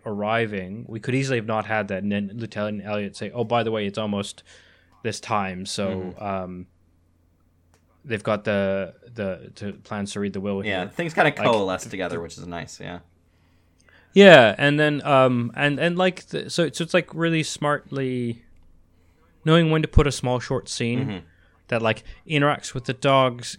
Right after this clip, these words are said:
Speaker 1: and visually brings in the notion that the family is arriving
Speaker 2: Right.
Speaker 1: versus just having, like, some showing, not just telling,
Speaker 2: Mm-hmm.
Speaker 1: versus just having Elliot being like, "Oh, by the way, when we get to the house, there might be a bunch of people."
Speaker 2: Right,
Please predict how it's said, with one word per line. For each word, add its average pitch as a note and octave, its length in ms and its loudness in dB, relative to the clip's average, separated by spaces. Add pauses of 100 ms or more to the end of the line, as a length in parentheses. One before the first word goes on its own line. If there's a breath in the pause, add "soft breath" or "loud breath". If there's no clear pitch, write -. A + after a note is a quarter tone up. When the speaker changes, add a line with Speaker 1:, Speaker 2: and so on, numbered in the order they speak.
Speaker 1:
and B2 420 0 (480)
visually C3 500 4
brings A#2+ 420 -2
in A2+ 400 -2
the A2+ 120 -4
notion A2 440 -4
that G2+ 120 -8
the - 60 -16
family G#2+ 420 -6
is G2+ 100 -4
arriving G#2 420 -4
Speaker 2:
Right. G2 180 -4 (800 soft breath)
Speaker 1:
versus A#2+ 400 2
just - 240 -4
having, A2 580 -2 (140)
like, A2+ 380 -6
some A#2+ 160 -6
showing, A#2 380 0
not G#2+ 200 -4
just - 240 -8
telling, B2 320 -4
Speaker 2:
Mm-hmm. G2+ 280 -8
Speaker 1:
versus G#2+ 220 -6
just G#2+ 140 -10
having G2+ 260 -2
Elliot G2+ 320 -2
being G2+ 140 -2
like, G2 140 -2
"Oh, A#2+ 80 -2
by G2+ 200 2
the G2 120 0
way, F#2+ 280 -2
when G2 200 -8
we G2 80 -6
get G2+ 140 -4
to G2+ 40 -14
the G2 80 -6
house, F#2+ 340 -6
there G2 120 -6
might F#2+ 160 -6
be F#2+ 60 -10
a F2 60 -10
bunch F#2 240 -12
of - 60 -20
people." G#2 260 -12
Speaker 2:
Right, G2 300 -8